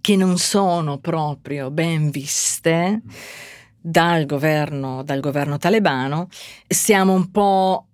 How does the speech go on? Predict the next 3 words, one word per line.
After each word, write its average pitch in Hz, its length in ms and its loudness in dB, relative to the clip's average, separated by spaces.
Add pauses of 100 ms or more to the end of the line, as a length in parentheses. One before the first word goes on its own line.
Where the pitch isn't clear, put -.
strumentalizzati, 165 1900 0
diciamo 156 480 -2
che 160 500 0